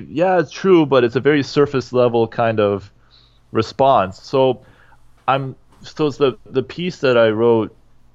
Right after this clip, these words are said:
in, in principle, the whole idea is, 'cause I'm, again, I'm tackling this from the angle of storytelling, is a lot of times it's a, it's a, it's having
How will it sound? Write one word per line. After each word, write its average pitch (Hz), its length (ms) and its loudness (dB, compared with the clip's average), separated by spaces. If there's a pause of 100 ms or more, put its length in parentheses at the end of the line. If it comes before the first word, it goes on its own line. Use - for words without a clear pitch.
(460)
in, 127 440 -6
in 123 340 -4 (760)
principle, 127 600 0
the - 120 0
whole 143 240 2
idea 127 260 0
is, 113 80 -2
'cause 135 160 -2
I'm, 117 280 -2
again, 120 260 -4
I'm 110 80 -4
tackling 127 500 -4
this 113 240 -6
from 113 220 -8
the - 120 -4
angle 110 380 -2
of 101 80 -4
storytelling, 104 800 -2 (960)
is 117 460 0 (800)
a 139 60 0
lot 143 220 2
of 151 80 -2
times 139 280 -2
it's 127 200 -10
a, 120 120 0 (100)
it's 110 120 -8
a, 120 100 0
it's - 340 -6 (760)
having 139 880 -4